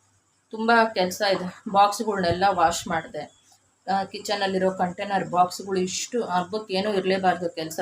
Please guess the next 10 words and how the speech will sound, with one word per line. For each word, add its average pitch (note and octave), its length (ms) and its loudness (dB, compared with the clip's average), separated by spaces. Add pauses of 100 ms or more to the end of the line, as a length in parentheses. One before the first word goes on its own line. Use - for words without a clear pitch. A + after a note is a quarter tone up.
(120)
ದೇವ್ರನ್ನೆಲ್ಲ F#3+ 440 0 (360)
ಎಲ್ಲ F3+ 160 -2
ವಾಶ್ E3+ 380 0
ಮಾಡಿದೆ, E3 280 -4
ವಿಗ್ರಹಗಳು, F3 600 -2 (600)
ಹೊಸ G3 260 -4
ಮನೆಗೆ G3 320 0
ಪೂಜೆಗೆ F#3+ 440 -4
ತಗೊಂಡು F3+ 320 0
ಹೋಗೋದು, F3 400 -2